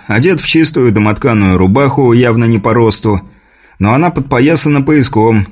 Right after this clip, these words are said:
так, чтобы подобрать выше колен. Ну и порты, потому как уже считается отроком. Не босоногий, в добросплетённых лаптях,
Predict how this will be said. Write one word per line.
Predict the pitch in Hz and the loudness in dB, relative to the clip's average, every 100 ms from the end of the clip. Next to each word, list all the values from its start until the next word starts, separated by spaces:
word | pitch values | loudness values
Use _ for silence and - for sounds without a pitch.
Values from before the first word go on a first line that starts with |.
| - | -4
так, | 123 | -4
чтобы | 113 127 120 | -2 -2 0
подобрать | 120 117 107 123 131 | 0 0 0 -2 0
выше | 98 98 107 | 0 0 0
колен. | 120 110 76 62 - - - _ _ _ _ - - | 0 0 -2 -4 -10 -18 -20 _ _ _ _ -20 -8
Ну | 110 156 196 | -2 0 2
и | 180 170 | 2 2
порты, | 147 180 156 123 131 117 - - | 0 -2 0 0 2 2 -2 -8
потому | - 107 123 123 | -4 -2 0 0
как | 123 117 | -2 0
уже | 104 131 | 0 0
считается | 139 143 101 107 117 127 | 0 -2 0 0 0 0
отроком. | 95 82 85 - 85 73 - - _ _ _ - | 0 0 -4 -4 -4 -6 -12 -20 _ _ _ -2
Не | 131 | 0
босоногий, | 175 - 117 101 127 127 101 85 - _ - | 0 0 0 0 0 0 0 -2 -12 _ -8
в | 85 | -4
добросплетённых | 104 151 165 - 139 107 135 143 131 | 0 0 -2 0 0 0 0 0 -2
лаптях, | 113 87 90 95 117 - | -4 -4 -4 -2 -4 -8